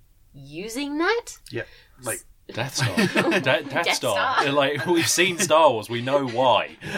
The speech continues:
Speaker 1: Yeah, you're right, it must be Death Star. <laughs> So
Speaker 2: It's a lot of, it's a
Speaker 3: You've,
Speaker 2: lot of
Speaker 3: you've
Speaker 2: effort for a one-shot thing, right? <laughs>
Speaker 1: Well, yeah, or, or even just a few. And where are you getting that energy from? So they, so Abraham Loeb is talking about us using a star, basically harnessing the energy from a star,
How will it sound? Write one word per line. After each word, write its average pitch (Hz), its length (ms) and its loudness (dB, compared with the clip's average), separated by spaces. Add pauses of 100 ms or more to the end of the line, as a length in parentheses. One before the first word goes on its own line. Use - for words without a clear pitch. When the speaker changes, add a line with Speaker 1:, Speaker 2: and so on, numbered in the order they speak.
(180)
Speaker 1:
Yeah, 139 120 -2 (180)
you're 196 140 -8
right, 147 200 -2
it 170 220 -14
must 175 400 -8
be 180 100 -14
Death 170 260 -10
Star. - 800 -6
<laughs> - 40 -16 (540)
So 226 140 -4
Speaker 2:
It's - 80 -2
a 147 40 2
lot 135 180 -2
of, - 60 -14
it's 135 80 -12
a 135 60 -4
Speaker 3:
You've, 165 80 2
Speaker 2:
lot - 80 -2
of 123 40 -4 (120)
Speaker 3:
you've 123 80 -12
Speaker 2:
effort 117 120 -8
for 110 120 -10
a 104 80 -10
one-shot 104 540 -12
thing, 113 180 -12
right? 120 260 -16 (140)
<laughs> 180 140 -8
Speaker 1:
Well, 311 420 4
yeah, 349 360 4
or, 262 220 2
or 233 80 0
even 254 460 -6
just 220 240 -12
a 196 40 -16
few. 214 340 -16 (160)
And 214 180 -4
where 233 100 0
are 240 40 2
you 233 100 -4
getting 208 160 -6
that 190 100 -4
energy 165 280 -6
from? 214 260 -6
So 180 140 -8
they, - 400 -6
so 160 240 -4 (120)
Abraham 165 400 -4
Loeb 147 240 -8
is 147 80 -6
talking 147 300 -12
about 139 220 -8 (340)
us 151 120 -6
using 147 260 -8
a 147 40 -8
star, 139 540 0 (240)
basically 127 340 -14
harnessing 139 460 -10
the 120 80 -12
energy 123 260 -12
from - 180 -12
a - 40 -12
star, 127 480 -2